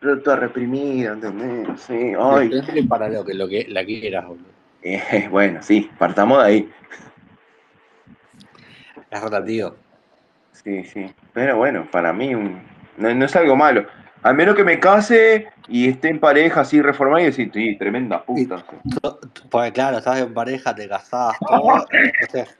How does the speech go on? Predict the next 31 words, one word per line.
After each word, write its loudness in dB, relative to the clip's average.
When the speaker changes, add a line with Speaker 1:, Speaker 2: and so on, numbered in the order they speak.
Speaker 2:
todos 0
tus -6
amigos 0
tienen -10
fotos -2
de -6
cómo -4
le -6
llenaron -14
de -10
leche -12
la -8
cara -10
a -10
tu -20
esposa. -14
Speaker 1:
Ya, 8
no, 6
qué 2
Speaker 2:
Ah, -6
Speaker 1:
puta, 4
boludo, 4
que 0
jala 4
Speaker 2:
no 8
Speaker 1:
la 6
Speaker 2:
está 0
bueno, -8
no -16
está -10
bueno. -4